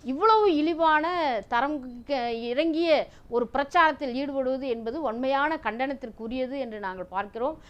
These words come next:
ஆகவே ஸ்டெர்லைட் ஆலை என்பது சட்ட ரீதியாக மூடப்பட வேண்டும் என்ற, அ, மார்க்சிஸ்ட் கம்யூனிஸ்ட் கட்சி மற்றும் இருக்கக்கூடிய தமிழகத்தினுடைய பிரதான எதிர்க்கட்சிகள் அனைவரும்,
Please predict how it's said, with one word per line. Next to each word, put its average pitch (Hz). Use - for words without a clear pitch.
ஆகவே 269
ஸ்டெர்லைட் 277
ஆலை 254
என்பது 226
சட்ட 226
ரீதியாக 370
மூடப்பட 277
வேண்டும் 320
என்ற, 311
அ, 247
மார்க்சிஸ்ட் 269
கம்யூனிஸ்ட் 294
கட்சி 277
மற்றும் 381
இருக்கக்கூடிய 277
தமிழகத்தினுடைய 311
பிரதான 294
எதிர்க்கட்சிகள் 311
அனைவரும், 269